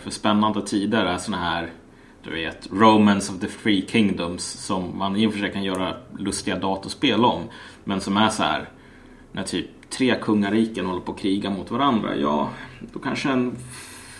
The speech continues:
femtio, sextio procent av befolkningen dör.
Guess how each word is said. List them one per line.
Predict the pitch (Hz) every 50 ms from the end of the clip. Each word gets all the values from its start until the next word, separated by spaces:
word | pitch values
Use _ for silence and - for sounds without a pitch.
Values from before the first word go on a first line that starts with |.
| - - - - - - - - - - - - - -
femtio, | - 127 110 107 104 104 - 107 101
sextio | - - 107 104 - - - -
procent | - 104 104 - 101 98 98 - -
av | 98 104
befolkningen | 101 101 - 98 98 98 92 - - 107 104 110 117 139 139
dör. | - - - - - - -